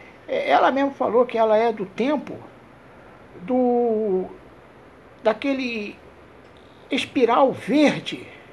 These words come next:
que você acendia com fósforo e ele ia soltando aquela fumaça, né? Eu acho que é a base de citronela,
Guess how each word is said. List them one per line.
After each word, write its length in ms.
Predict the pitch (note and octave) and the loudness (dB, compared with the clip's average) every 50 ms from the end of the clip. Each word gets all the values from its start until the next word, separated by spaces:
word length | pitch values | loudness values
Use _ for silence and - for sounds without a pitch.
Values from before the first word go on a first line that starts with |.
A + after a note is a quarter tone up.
| - - - - - - - - - - | -20 -20 -20 -20 -20 -20 -20 -20 -20 -20
que 120 | - - G3+ | -16 -12 -6
você 300 | F#3+ G#3 G#3 G3+ - A3+ | -2 -2 -2 0 0 -2
acendia 460 | G3+ G#3 - A3 F#3+ D3+ F3 F#3 F3+ | -2 -2 -2 -4 -4 -2 -2 -2 -2
com 180 | F#3 B3 A#3 A3 | 0 -2 -2 -2
fósforo 600 | - - A3+ B3 C4 C4 C4 - - D4+ D#4+ D4+ - - - - - - - - - - - - - | 2 4 4 4 4 2 -2 -4 -6 -6 -6 -8 -12 -16 -20 -20 -20 -20 -20 -20 -20 -20 -20 -12 -8
e 60 | B3+ | -4
ele 400 | B3 B3+ B3+ A#3+ A#3 A#3+ A#3+ A#3 | -4 -2 0 4 4 4 4 4
ia 120 | A#3 A#3+ A3+ | 0 0 0
soltando 460 | A#3 - A3 F#3 F#3+ - G#3+ A3 A3 | 0 -4 -4 -4 -2 -4 -4 -2 -2
aquela 420 | G#3+ G#3+ - G3+ A3 G#3 G3 F3+ E3+ | -4 -2 -2 0 2 2 0 0 -2
fumaça, 680 | - - A3 G3 G#3 A#3 B3 G3 - - F#3 C#3 - - - - - - - - - - - - - - - | -4 -6 -4 -2 0 0 0 0 -2 -2 -4 -8 -12 -14 -20 -20 -20 -20 -20 -20 -20 -20 -20 -20 -20 -18 -12
né? 240 | F3+ F#3+ G#3 A3 G#3+ E3+ | -8 -6 -4 -2 -2 0
Eu 100 | E3+ F#3 | 0 0
acho 240 | G3+ F#3+ F3+ - | -2 -2 -4 -8
que 100 | - A3 | -6 -4
é 40 | G3+ | -4
a 60 | F#3 | -4
base 400 | E3 - E3 G3 G3+ F#3+ F3+ G3 | -2 -2 -2 -2 -2 -2 -4 -8
de 360 | F#3 F3+ F3+ F3+ F3 E3+ D#3 D3 | -8 -4 -4 -2 -2 -2 -2 -4
citronela, 840 | - - - C4 - - G3 E3 D#3 G#3 A#3+ A#3+ G3+ D3 C3 B2 | -6 -8 -8 -8 -8 -6 -6 -4 -2 0 2 2 2 0 -2 -6